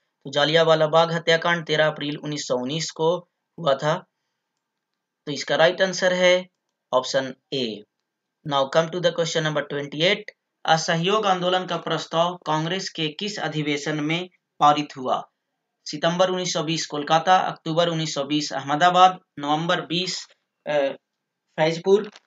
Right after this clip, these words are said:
दिसंबर उन्नीस सौ बीस नागपुर। तो इसका आपका सही जवाब जो है,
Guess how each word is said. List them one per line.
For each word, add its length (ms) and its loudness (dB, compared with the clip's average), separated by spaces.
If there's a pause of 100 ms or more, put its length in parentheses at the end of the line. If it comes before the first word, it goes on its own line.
(320)
दिसंबर 560 2 (520)
उन्नीस 280 -2
सौ 120 2
बीस 520 -4 (1160)
नागपुर। 680 4 (2000)
तो 240 -2
इसका 520 -2 (1400)
आपका 240 -2
सही 300 -4
जवाब 340 2
जो 120 -2
है, 300 0